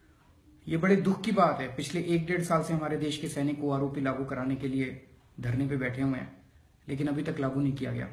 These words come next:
इसका मतलब जो प्रधानमंत्री जी कह रहे हैं कि ओआरओपी लागू कर दिया, ओआरओपी लागू कर दिया,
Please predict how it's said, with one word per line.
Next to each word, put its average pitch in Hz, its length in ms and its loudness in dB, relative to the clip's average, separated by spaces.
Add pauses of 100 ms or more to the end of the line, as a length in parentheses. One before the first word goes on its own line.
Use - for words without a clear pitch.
(840)
इसका 180 200 0
मतलब 190 120 4
जो 196 120 4
प्रधानमंत्री 180 580 2
जी 202 120 4
कह 165 180 2
रहे 170 140 4
हैं 131 200 -2 (880)
कि 170 80 2
ओआरओपी 165 380 4
लागू 160 240 2
कर 160 140 0
दिया, 156 180 0
ओआरओपी 151 400 0
लागू 143 220 0
कर 135 140 -6
दिया, 127 240 -6